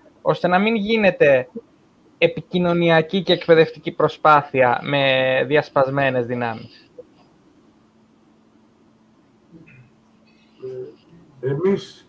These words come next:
Speaker 2: από τη μεριά, να απαντήσω εγώ, ο Σέρκο έχει το λόγο. Θα μάθω κι άλλα στοιχεία με το Σέρκο. Σέρκο,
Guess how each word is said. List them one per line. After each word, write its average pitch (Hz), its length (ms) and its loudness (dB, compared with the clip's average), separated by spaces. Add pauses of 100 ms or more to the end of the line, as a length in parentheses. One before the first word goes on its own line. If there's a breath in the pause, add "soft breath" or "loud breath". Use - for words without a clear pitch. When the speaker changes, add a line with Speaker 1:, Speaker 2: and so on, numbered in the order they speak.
Speaker 2:
από 127 280 -2
τη 123 80 -6
μεριά, 123 460 -2
να 135 100 -2
απαντήσω 156 460 0
εγώ, 165 340 2
ο - 40 0
Σέρκο 180 320 0 (160)
έχει 175 120 -2
το 160 180 2
λόγο. 151 340 0 (580 loud breath)
Θα 135 280 2
μάθω 160 280 2
κι 151 80 0
άλλα 147 260 2
στοιχεία 110 420 0
με 104 80 0
το 98 140 -6
Σέρκο. 92 560 -8 (520)
Σέρκο, 156 340 -2